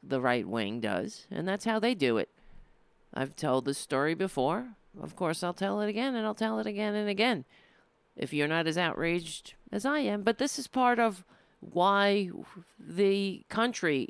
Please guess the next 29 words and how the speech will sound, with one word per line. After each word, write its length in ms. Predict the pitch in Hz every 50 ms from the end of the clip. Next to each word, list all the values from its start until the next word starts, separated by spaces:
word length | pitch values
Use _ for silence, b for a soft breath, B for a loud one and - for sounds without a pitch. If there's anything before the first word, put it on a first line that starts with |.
| - -
is 200 | 160 180 165 156
in 140 | 170 170 165
the 60 | 151
boat 400 | 143 135 151 151 151 151 113 - -
it 160 | - 170 165
is 200 | 170 175 185 196
in. 320 | 262 262 170 110 98 113 - b b b b b b b b b b b b b b b _ _ _ _ _ -
The 380 | 190 185 - - 156 165 165
right 280 | 170 180 190 202 196 156
wing 240 | 190 214 214 196 127
understands 920 | 165 208 208 190 190 180 - - - 233 226 220 196 160 151 135 - -
the 160 | - 151 170
importance 840 | 170 165 - - 190 196 220 240 214 139 156 160 160 160 160 - - - -
of 520 | 147 170 170 160 160 160 160 151 151 151 110
spreading 640 | - - - - - 180 175 180 185 185 175 175 165
their 200 | 156 165 156 151
message, 640 | 151 156 147 139 131 - - 131 110 113 - - - - b b b b b b b b
regardless 580 | - 175 190 180 190 190 202 202 196 214 208 -
of 160 | 208 170 156
whether 340 | 151 170 165 156 160 160 151
it's 340 | 143 135 - - - - - -
a 100 | - 135
lie. 380 | 127 113 107 101 80 71 73 -
I-, 120 | - 190 208
they 220 | 170 220 233 247
know 220 | 240 254 254 214 160
it's 140 | 147 -
a 80 | - 87
lie. 300 | 87 87 - - -